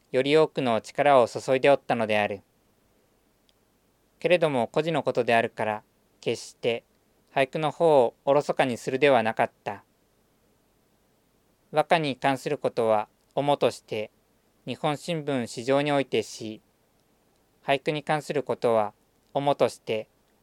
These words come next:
ホトトギス市場においてするようにしていた。その他、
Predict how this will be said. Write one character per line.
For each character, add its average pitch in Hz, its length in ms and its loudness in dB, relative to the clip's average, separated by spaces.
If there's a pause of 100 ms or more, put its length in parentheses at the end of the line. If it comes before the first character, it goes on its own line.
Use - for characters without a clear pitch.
(160)
ホ 139 120 -10
ト 156 100 -14
ト 165 140 2
ギ 156 120 -2
ス 123 320 -6
市 120 200 -12
場 139 160 2
に 147 100 -2
お 147 100 0
い 143 60 -2
て 117 240 0
す - 160 -10
る 123 60 -4
よ 143 160 2
う 139 40 0
に 117 120 -4
し - 80 -18
て 117 140 -6
い 101 100 -8
た。 101 320 -8 (1500)
そ 139 120 -8
の 139 120 -2
他、 117 420 -4